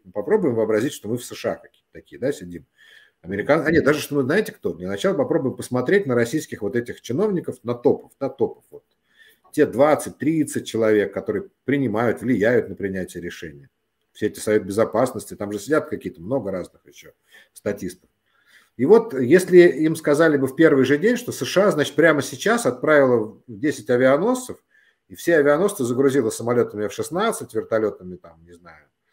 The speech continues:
"Чёрная пантера" или что там бывает, вот, э, всеми этими "Хаймарсами". Ракетами "Томагавк" загрузили, значит,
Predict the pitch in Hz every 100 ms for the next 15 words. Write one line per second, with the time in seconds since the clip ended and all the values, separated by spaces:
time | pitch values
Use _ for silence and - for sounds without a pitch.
0 | _ _ _ _ _ _ _ _ - 92
1 | 87 87 104 107 - 208 185 135 120 120
2 | 107 101 107 104 101 92 - 110 101 92
3 | 90 87 87 82 - 123 104 101 92 101
4 | 117 139 220 202 151 127 113 110 127 127
5 | 123 104 101 104 110 127 214 233 - 180
6 | 175 170 160 160 143 127 120 -